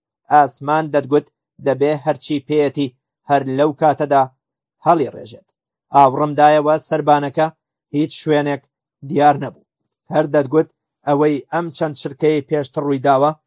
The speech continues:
هەمووی درۆ بوو. بە فریسپی وای داپۆشی بووەوە، دەتگوت تەنانەت شۆلەکەیش بەسەریدا نەڕۆیشتووە و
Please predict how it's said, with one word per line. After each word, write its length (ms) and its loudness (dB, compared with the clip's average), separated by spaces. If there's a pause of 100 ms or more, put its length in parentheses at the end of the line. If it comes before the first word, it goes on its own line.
(340)
هەمووی 440 -2 (420)
درۆ 280 2
بوو. 200 -20 (440)
بە 120 0
فریسپی 540 -4 (380)
وای 260 4
داپۆشی 600 0
بووەوە، 300 4 (400)
دەتگوت 520 -2
تەنانەت 500 0
شۆلەکەیش 580 -2
بەسەریدا 580 -2
نەڕۆیشتووە 560 -2
و 120 -10